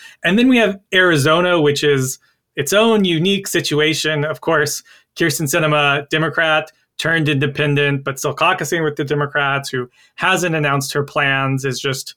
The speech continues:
throwing a wrench into all of this. If she doesn't run, then we have a very straightforward open seat where Ruben Gallego is the Democratic nominee. He's a congressman in Arizona against Kari Lake, the,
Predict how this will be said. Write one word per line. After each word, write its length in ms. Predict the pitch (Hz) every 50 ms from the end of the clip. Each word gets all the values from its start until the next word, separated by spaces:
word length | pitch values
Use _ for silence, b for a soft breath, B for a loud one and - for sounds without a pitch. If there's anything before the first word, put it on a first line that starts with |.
| -
throwing 340 | - 170 180 175 175 170 160
a 140 | 156 147 143
wrench 320 | 135 160 165 165 143 -
into 200 | 156 147 139 151
all 280 | 151 143 139 147 147 147
of 80 | 143 135
this. 480 | 143 135 131 131 131 - - - - B B B B B B _ _ _ -
If 160 | 175 165 143
she 260 | - - 170 156 143
doesn't 500 | 131 117 120 202 220 233 190 208 196 202 160
run, 320 | 156 151 151 147 147 143
then 160 | 143 147 147 147
we 60 | 143
have 140 | 143 135 131
a 40 |
very 180 | 131 143 143 135
straightforward 920 | 135 - 151 147 143 - - 160 156 151 147 143 147 143 139 135 131 127 - b b b b _
open 340 | - 175 170 175 175 156 143
seat 320 | 131 - 156 143 143 160
where 300 | 143 139 135 135 135 139
Ruben 320 | 139 135 143 147 131 147 135
Gallego 640 | 135 131 135 147 151 147 139 147 139 135 139 139
is 200 | 135 127 120 120
the 100 | - 139
Democratic 480 | 139 151 147 139 139 143 135 127 131 131
nominee. 520 | 139 135 127 127 127 131 135 139 131 127
He's 200 | 117 127 135 123
a 40 | 131
congressman 680 | 131 - 131 127 127 127 127 - - 131 123 123 131 143 -
in 80 | 127
Arizona 440 | 123 120 113 127 127 127 127 123 - B B B B B B
against 460 | 156 131 143 139 131 135 - - -
Kari 280 | - 175 170 156 143
Lake, 420 | 147 160 170 175 170 170 170 - -
the, 360 | 143 147 139 135 135 135